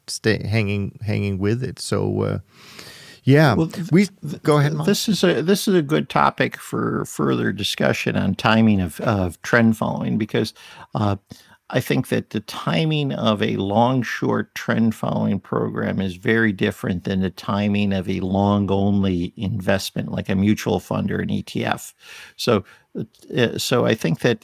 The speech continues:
Speaker 2: uh, there has been views, and, and, uh, I'll say that there are, uh, some sophisticated investors that have always talked about and used the idea that,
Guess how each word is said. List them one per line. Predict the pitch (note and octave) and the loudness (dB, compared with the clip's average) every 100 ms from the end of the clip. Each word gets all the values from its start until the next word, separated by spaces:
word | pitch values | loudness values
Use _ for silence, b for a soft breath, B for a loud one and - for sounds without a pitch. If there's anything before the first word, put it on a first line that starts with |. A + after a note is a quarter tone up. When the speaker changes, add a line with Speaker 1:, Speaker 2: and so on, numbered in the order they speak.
| - C3 | -6 -2
Speaker 2:
uh, | A2 A#2 - - _ | 0 -2 -6 -12 _
there | - C3 A2 C3+ C3 | -10 -6 0 2 4
has | C3+ C#3 B2 | 4 4 2
been | D3 B2+ G#2+ | 0 0 0
views, | G#2+ A2 G#2+ G2 - - | 2 4 4 2 -4 -6
and, | A#2 A2+ G#2 - | -2 -2 -2 -4
and, | A2 G#2+ - - | -2 -2 -4 -2
uh, | G2+ G#2 G2+ - | -2 0 -4 -2
I'll | A2 | -2
say | - B2 | 0 0
that | A2 G#2 | 0 0
there | A2 | 0
are, | A2 - B B B - | 0 -4 B B B -4
uh, | B2 | -4
some | - A#2+ G2 | 0 2 2
sophisticated | - C3 - D#3+ - - D3+ C3+ B2+ A#2 | 0 -2 0 -2 -2 -4 -2 0 0 0
investors | A2+ A2 G#2+ - A#2 A2 G#2 | 2 2 0 -2 -2 -2 -4
that | A2 A2 | -6 -4
have | A2+ A2 | -4 0
always | A#2+ A#2+ A2 | 0 0 -2
talked | - B2+ - | -2 -2 -2
about | A#2 A#2+ B2 | -4 -2 -4
and | A2 G#2+ | 0 0
used | G#2+ A2+ G2+ A2 | 2 0 0 -2
the | G#2 | 0
idea | G2+ G2 A2 | -2 -2 -2
that, | G2+ | 0